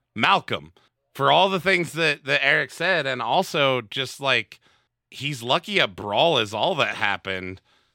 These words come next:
Like, please don't go volunteer to absolve yourself of your own shitty guilt. If you have shit going on in your life, go see a counselor. Like, these people don't need your shit on top of their shit.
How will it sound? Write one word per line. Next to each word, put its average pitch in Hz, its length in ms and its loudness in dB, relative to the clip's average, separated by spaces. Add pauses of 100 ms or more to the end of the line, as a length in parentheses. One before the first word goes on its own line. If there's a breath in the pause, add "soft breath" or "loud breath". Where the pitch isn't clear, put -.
(160)
Like, 101 180 -8 (400)
please 170 380 -8
don't 180 260 2
go 160 160 0
volunteer 127 720 0
to 117 140 -4
absolve 98 520 -6
yourself 101 420 -6
of 92 140 -16
your 92 160 -6
own 95 180 -6
shitty 92 440 -10
guilt. 85 320 -12 (320 soft breath)
If - 60 -10
you 143 80 2
have 160 120 2
shit - 400 -4
going 117 220 2
on 113 160 4
in 101 40 -2
your 95 120 -2
life, 87 180 -8
go 104 120 -6
see 147 180 -8
a 123 40 -8
counselor. 85 600 -12 (280 soft breath)
Like, 101 280 -2
these 139 240 0
people 175 360 -4
don't 123 380 -2
need 120 280 -2
your 95 280 -8
shit 135 380 -4
on 110 220 -2
top 110 300 -4
of 104 140 0
their 82 220 -10
shit. - 360 -10